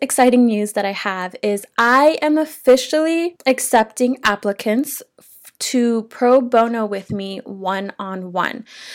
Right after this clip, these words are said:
So what that basically means is, as most of you may know, I am currently enrolled in a coaching program to become a certified life coach, and I'm set to graduate in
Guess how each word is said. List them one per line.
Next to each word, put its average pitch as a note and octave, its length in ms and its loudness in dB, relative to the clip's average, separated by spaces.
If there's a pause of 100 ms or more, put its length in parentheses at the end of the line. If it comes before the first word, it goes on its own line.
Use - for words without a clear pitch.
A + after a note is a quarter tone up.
(140)
So C4 240 8
what B3+ 280 6
that C4+ 200 4
basically D4+ 540 -2
means G3+ 480 -4
is, G3 420 -4 (300)
as B3 320 -2 (140)
most A#3+ 200 -2
of A#3 100 -2
you A3+ 120 0
may G#3+ 140 -2
know, G3 320 -6 (880)
I A#3+ 220 2
am C4+ 180 -2
currently A#3 460 -6
enrolled G3 520 -4
in G3+ 320 -8
a G3+ 200 -4
coaching D#4+ 360 -2
program A3+ 360 -2
to A3 100 -12
become G#3 340 -6
a G#3+ 80 -8
certified G3+ 680 -6
life F#3+ 380 -10
coach, - 400 -2 (580)
and A#3+ 160 2
I'm A#3 160 2
set B3 240 -2
to C#4+ 100 0
graduate G#3+ 680 0
in A3+ 360 -2